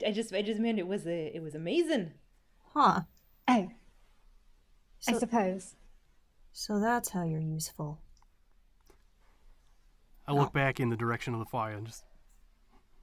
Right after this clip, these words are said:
Speaker 3: I
Speaker 4: All
Speaker 3: assume
Speaker 4: right
Speaker 3: you're
Speaker 4: then.
Speaker 3: useful for setting up a tent.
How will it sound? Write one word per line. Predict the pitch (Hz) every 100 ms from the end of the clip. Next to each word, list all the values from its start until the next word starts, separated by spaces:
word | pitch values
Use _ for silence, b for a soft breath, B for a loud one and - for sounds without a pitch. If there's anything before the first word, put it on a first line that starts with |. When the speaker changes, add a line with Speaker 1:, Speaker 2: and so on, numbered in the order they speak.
| _ -
Speaker 3:
I | 262
Speaker 4:
All | 254
Speaker 3:
assume | - 269
Speaker 4:
right | 262
Speaker 3:
you're | 294
Speaker 4:
then. | 254
Speaker 3:
useful | 208 208 - 427
for | 220
setting | - 247 247
up | 254 262
a |
tent. | 262 254 196 190 -